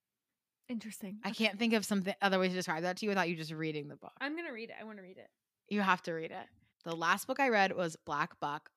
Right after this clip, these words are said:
Speaker 2: Five stars. Loved this book. Highly recommend. It is, this description is going to sound weird. You should just pick up the book. It is part sales manual, part coming-of-age story of a young Black salesman coming up in a predominantly white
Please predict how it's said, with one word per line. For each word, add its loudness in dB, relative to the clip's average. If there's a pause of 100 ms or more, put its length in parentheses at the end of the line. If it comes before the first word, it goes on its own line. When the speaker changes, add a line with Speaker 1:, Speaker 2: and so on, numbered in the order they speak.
Speaker 2:
Five 6
stars. 2
Loved -4
this -4
book. -6 (300)
Highly 4
recommend. -2
It -4
is, 0 (1000)
this 2
description -2
is -2
going 0
to -4
sound 2
weird. 0
You -8
should -8
just -10
pick -4
up -6
the -8
book. -10
It -8
is -6
part 2
sales 4
manual, 0 (360)
part 6
coming-of-age -2
story 0
of -6
a -2
young -2
Black -6
salesman 2
coming -4
up -4
in -4
a -6
predominantly 0
white 2